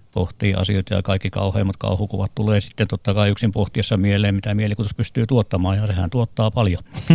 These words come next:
<laughs> Ja tuota, sitten näitä toiveita, mitä on, mitä on, ö,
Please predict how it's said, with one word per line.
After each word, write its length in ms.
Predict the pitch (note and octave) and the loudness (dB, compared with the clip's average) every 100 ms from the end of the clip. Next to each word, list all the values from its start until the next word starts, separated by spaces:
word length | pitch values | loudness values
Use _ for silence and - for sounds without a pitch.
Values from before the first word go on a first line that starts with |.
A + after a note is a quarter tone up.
| - C3+ - | 6 4 4
<laughs> 560 | D3 - - - - F#2+ | 2 0 -14 -12 -10 -8
Ja 80 | F2 | -4
tuota, 420 | F#2+ F#2 - G2 - - - - - - - - | -2 -4 0 -2 -2 -10 -20 -20 -20 -20 -20 -20
sitten 320 | - B2+ - | -6 -6 -2
näitä 240 | E2+ F#2 A#2 - - - | -2 0 0 -2 -6 2
toiveita, 480 | G2+ G#2+ A2 A2 | 6 6 4 2
mitä 260 | G#2+ A2 A#2 | 0 2 2
on, 180 | A2 G#2 - - _ _ _ _ - - - - - _ - - | 2 0 -4 -20 _ _ _ _ -20 -20 -20 -20 -20 _ -20 -6
mitä 240 | G#2+ G#2 G#2 | -4 0 2
on, 240 | G#2+ A2 - - | 2 2 -4 -14
ö, 240 | - B2+ | -14 -16